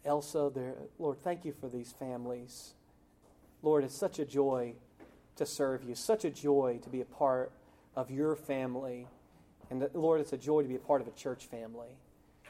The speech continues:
And so, Lord, we just wanted to stop today and make known all that you've done this year, to remember your marvelous works. And Lord, now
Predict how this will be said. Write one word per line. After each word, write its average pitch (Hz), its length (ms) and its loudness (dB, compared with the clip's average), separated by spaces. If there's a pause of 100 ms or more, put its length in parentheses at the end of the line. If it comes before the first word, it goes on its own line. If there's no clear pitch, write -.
(160)
And 147 80 -8
so, 180 140 4
Lord, 180 260 6
we 175 100 0
just 196 200 0
wanted 196 160 6
to 160 60 -2
stop 160 320 0
today 143 400 6
and 120 140 -4
make 143 200 2
known 135 460 -2 (480)
all 131 200 2
that 139 100 -2
you've 139 180 -6
done 120 220 -6
this 123 220 -14
year, 123 340 -8
to 151 80 -2
remember 147 400 2
your 131 160 -2
marvelous 131 600 -2
works. 123 680 -8 (600)
And 151 140 2
Lord, 180 200 8
now 202 460 6